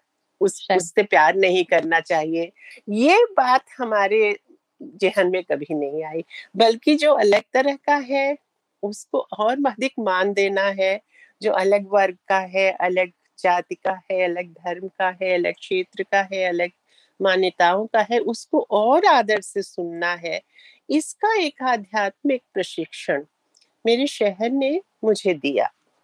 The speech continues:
Speaker 1: और
Speaker 2: वाह,
Speaker 1: दिल्ली में ये और
Speaker 2: बहुत
Speaker 1: बाहर
Speaker 2: सुंदर।
Speaker 1: की दुनिया में ये मुझे बहुत काम आया, लिखने
Speaker 2: बहुत
Speaker 1: में भी।
Speaker 2: सुंदर। बिल्कुल। तो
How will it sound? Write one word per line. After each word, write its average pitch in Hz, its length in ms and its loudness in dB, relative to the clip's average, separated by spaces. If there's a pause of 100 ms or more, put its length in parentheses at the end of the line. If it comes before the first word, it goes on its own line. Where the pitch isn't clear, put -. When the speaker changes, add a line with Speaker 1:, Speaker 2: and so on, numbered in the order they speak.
(1120)
Speaker 1:
और 254 80 4
Speaker 2:
वाह, 214 100 2
Speaker 1:
दिल्ली 240 300 2
में 330 140 2
ये 269 300 4
और - 60 2
Speaker 2:
बहुत 202 140 2
Speaker 1:
बाहर 202 140 2
Speaker 2:
सुंदर। 202 240 0
Speaker 1:
की 226 100 0
दुनिया 190 380 4
में 208 180 0
ये 202 120 0
मुझे 196 260 -2
बहुत 170 300 -10
काम - 480 -6
आया, - 260 -20 (1080)
लिखने 320 400 2
Speaker 2:
बहुत 339 120 0
Speaker 1:
में - 80 -2 (100)
भी। 180 60 -4
Speaker 2:
सुंदर। 170 180 -8 (1200)
बिल्कुल। 220 380 -2 (580)
तो 285 200 4